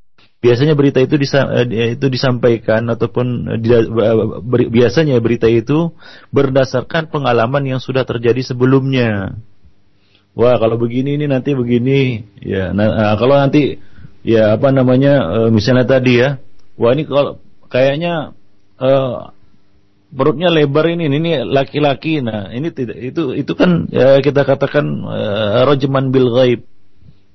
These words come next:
Ya, meng-, apa, menerka-nerka perkara gaib. Ya, eh, itu tidak dibolehkan sebenarnya, ya. Jadi berita-berita yang disampaikan merupakan hasil percobaan dan kebiasaan, itu salah satu bentuk,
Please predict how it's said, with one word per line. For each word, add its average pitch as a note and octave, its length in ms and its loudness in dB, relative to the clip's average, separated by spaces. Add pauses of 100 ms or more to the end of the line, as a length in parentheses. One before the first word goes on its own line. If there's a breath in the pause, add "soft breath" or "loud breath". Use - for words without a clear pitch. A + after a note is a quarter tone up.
(140)
Ya, B2+ 480 -4 (160)
meng-, B2 480 -4
apa, B2+ 240 2
menerka-nerka B2+ 960 2
perkara B2+ 400 0
gaib. A2 480 0 (880)
Ya, A#2 320 0
eh, G#2 320 -2
itu B2+ 160 -4
tidak A#2 560 0
dibolehkan G2+ 1120 0
sebenarnya, D#2+ 720 -2
ya. G2+ 240 0
Jadi A2 160 4
berita-berita B2+ 560 2
yang B2 80 0
disampaikan B2+ 720 0 (560 soft breath)
merupakan C3+ 400 2
hasil C#3+ 720 -2
percobaan C3+ 560 2
dan B2 160 0
kebiasaan, B2+ 560 0
itu - 240 -6
salah D3+ 240 -2
satu C3+ 240 0
bentuk, A#2 480 0